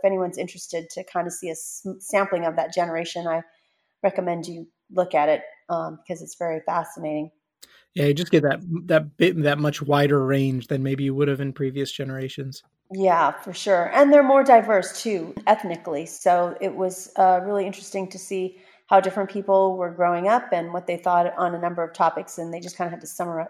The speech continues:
Speaker 1: summarize it in a short paragraph. Now, your article specifically is talking about evangelism to Gen Z students, which,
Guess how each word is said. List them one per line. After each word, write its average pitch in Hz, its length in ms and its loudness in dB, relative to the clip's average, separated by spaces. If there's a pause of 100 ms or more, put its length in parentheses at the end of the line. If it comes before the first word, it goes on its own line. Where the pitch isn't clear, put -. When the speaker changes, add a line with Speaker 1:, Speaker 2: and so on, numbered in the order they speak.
(140)
Speaker 1:
summarize 180 420 -2
it 170 100 -12
in - 60 -16
a 175 40 -14
short - 340 -4 (560)
paragraph. 196 440 0 (400)
Now, 247 80 2
your 285 240 2
article 285 360 6
specifically 196 1120 -4 (420)
is 214 600 0
talking 233 420 4
about 196 440 2 (100)
evangelism 180 920 2 (260)
to 185 320 -4
Gen 175 320 2
Z 170 200 -10
students, 160 640 -8
which, 196 260 -6